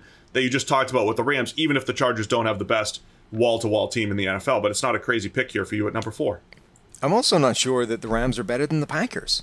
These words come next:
Speaker 2: I mean, I get that the Packers are weak in a really important area, you know, the wide receivers, um, but they might have the best defense in the N F L. They've got a quarterback coming off back-to-back M V Ps. They've got a good offensive line. There's a lot to like about the Packers,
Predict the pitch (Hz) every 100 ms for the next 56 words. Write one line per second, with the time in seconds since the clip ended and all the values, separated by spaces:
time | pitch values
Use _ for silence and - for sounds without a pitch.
0 | - 123 131 - 123 127 135 135 104 -
1 | 139 127 135 117 110 101 147 - 104 101
2 | 131 131 117 113 131 123 117 127 151 160
3 | - 110 107 90 113 104 120 117 110 123
4 | 131 160 156 - - 107 107 110 104 98
5 | - - 151 123 - - - - 107 127
6 | 127 113 98 117 - 113 123 - 101 98
7 | 101 101 95 - 117 113 123 98 113 110
8 | 101 127 131 117 117 - 110 113 101 117
9 | 113 98 110 104 117 101 104 - 147 151
10 | 117 - - - - - 113 87 117 135
11 | 135 - - - 107 - 131 135 123 117
12 | 127 107 95 107 139 123 113 104 113 113
13 | 104 127 147 - 110 123 123 - 107 -
14 | - 185 - 123 110 - -